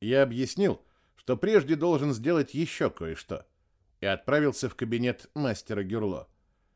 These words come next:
Как я и надеялся, его не оказалось на месте, а среди бумаг на столе лежал, не могу объяснить от чего, но я был уверен, что найду его там,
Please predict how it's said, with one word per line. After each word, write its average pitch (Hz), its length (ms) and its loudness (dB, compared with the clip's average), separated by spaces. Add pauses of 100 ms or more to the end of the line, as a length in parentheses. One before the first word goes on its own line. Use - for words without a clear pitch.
(180)
Как 135 240 2
я 135 100 4
и 131 80 2
надеялся, 147 560 2
его 147 220 2
не 143 100 2
оказалось 117 600 0
на 95 100 -4
месте, 123 460 -4 (440)
а 127 140 0
среди 139 320 0
бумаг 160 340 2
на 147 80 0
столе 139 300 2
лежал, 135 460 2 (360)
не 160 140 4
могу 175 260 6
объяснить 160 680 0
от 147 200 -2
чего, 165 380 2
но 117 120 2
я 117 140 2
был 120 240 0
уверен, 135 360 2
что - 200 -4
найду 135 320 2
его 143 180 6
там, 123 320 2